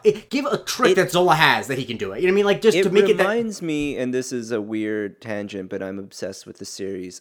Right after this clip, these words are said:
Speaker 2: uh, the Step Up series, where when you have a final dance battle, they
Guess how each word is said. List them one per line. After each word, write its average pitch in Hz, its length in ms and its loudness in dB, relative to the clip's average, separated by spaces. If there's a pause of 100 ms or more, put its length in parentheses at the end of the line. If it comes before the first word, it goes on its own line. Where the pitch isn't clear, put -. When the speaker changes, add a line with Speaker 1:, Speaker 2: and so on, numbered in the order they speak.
Speaker 2:
uh, 98 300 -6
the 107 100 -10
Step - 380 -8
Up 156 160 -6
series, 180 600 -8 (480)
where 143 600 0 (140)
when 170 320 -2
you 220 140 -6
have 160 360 -2
a 143 80 -4
final 127 460 -4
dance 104 360 -6
battle, 98 420 -4
they 104 420 -6